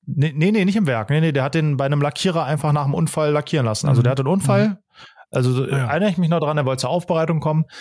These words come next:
Speaker 1: Dann hat er angerufen und hat gesagt, "Ah, du, ich hatte jetzt einen, äh, Frontschaden, der ist gemacht, wollen wir es trotzdem machen?" Ich meine so, "Ja, ne, bla, bla." Ruft zwei Tage vorher nochmal an, jetzt habe ich auch noch einen Heckschaden. Also der hatte
Speaker 2: Ja.
Speaker 1: vorne und hinten innerhalb von drei Wochen zwei Unfälle.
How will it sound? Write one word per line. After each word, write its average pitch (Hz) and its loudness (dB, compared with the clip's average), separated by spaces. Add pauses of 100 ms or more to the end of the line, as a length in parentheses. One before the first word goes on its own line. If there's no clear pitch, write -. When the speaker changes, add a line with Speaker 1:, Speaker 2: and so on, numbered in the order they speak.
(300)
Speaker 1:
Dann 120 -2
hat 117 -4
er 135 -4
angerufen 165 2
und 143 2
hat 120 -2
gesagt, 127 -2
"Ah, 139 -2
du, 143 2
ich 131 -2
hatte 127 -2
jetzt 120 -2
einen, 120 -2 (100)
äh, - -6 (160)
Frontschaden, 151 -2
der 135 2
ist 123 -4
gemacht, 139 -4
wollen 127 0
wir 127 2
es 117 -2
trotzdem 170 -2
machen?" 143 0
Ich 127 -2
meine 120 0
so, 120 0
"Ja, 120 0 (240)
ne, 165 2
bla, - -2
bla." 185 -2 (400)
Ruft 143 -2
zwei 147 -2
Tage 147 -2
vorher 143 -2
nochmal 147 0
an, 139 0
jetzt 135 0
habe 135 -2
ich 131 0
auch 135 0
noch 131 2
einen 117 0
Heckschaden. 110 -4
Also 120 0
der 135 0
hatte 143 -4
Speaker 2:
Ja. 139 2
Speaker 1:
vorne 180 2
und 165 0
hinten 156 -2
innerhalb 139 0
von 143 -2
drei 127 0
Wochen 131 0
zwei - -4
Unfälle. 196 0